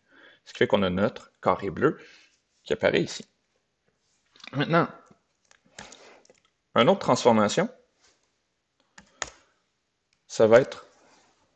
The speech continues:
encore une fois, changeons la, la couleur, on va le mettre cette fois-là en rouge.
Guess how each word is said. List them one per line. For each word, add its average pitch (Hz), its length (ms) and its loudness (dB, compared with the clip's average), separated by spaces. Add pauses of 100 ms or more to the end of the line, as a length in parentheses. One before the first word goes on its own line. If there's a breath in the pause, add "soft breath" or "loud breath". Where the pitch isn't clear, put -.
(960)
encore - 180 -6
une - 80 -12
fois, - 300 4
changeons 107 420 0
la, 98 260 2
la 98 120 -4
couleur, 156 480 2
on - 100 -6
va 104 80 0
le 98 60 0
mettre 110 260 -2
cette - 200 -6
fois-là - 340 2 (640 loud breath)
en 113 260 -2 (100)
rouge. 151 520 -2